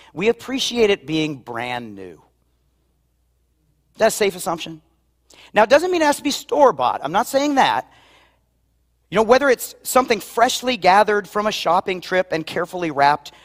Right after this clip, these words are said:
or caringly handcrafted by the gift giver, one of the aspects that makes Christmas gifts enjoyable is their newness. After all,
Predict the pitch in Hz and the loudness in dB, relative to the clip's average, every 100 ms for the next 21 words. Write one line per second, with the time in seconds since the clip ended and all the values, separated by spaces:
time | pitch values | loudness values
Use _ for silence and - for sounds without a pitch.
0 | - - - 233 226 - - 226 247 254 | -20 -8 4 4 4 -10 -2 0 0 0
1 | 247 247 - _ - 202 226 233 - - | -2 -2 -6 _ -2 0 0 -4 -8 -2
2 | 170 175 - 180 185 170 - _ _ _ | 0 0 -2 -6 -6 -8 -18 _ _ _
3 | - 151 165 170 120 151 - - 123 127 | -4 2 2 2 -2 -4 -2 -6 -6 -6
4 | - _ - 202 311 285 220 160 190 - | -10 _ -4 0 2 0 4 4 4 2
5 | 165 - 165 139 139 156 - - - 175 | 0 0 -6 -4 -4 -4 -4 -12 -10 -10
6 | - 151 - 143 - - 127 107 139 151 | -8 -10 -6 -6 -6 -8 -12 -8 -2 -2
7 | 120 123 - 143 131 151 170 175 160 214 | -2 -6 -6 -8 -4 -2 -2 -6 -12 -12
8 | 190 - - - - _ _ _ _ _ | -12 -14 -18 -20 -20 _ _ _ _ _
9 | _ _ _ - 247 311 285 226 131 98 | _ _ _ 0 2 2 2 0 0 0
10 | 123 156 | -4 -12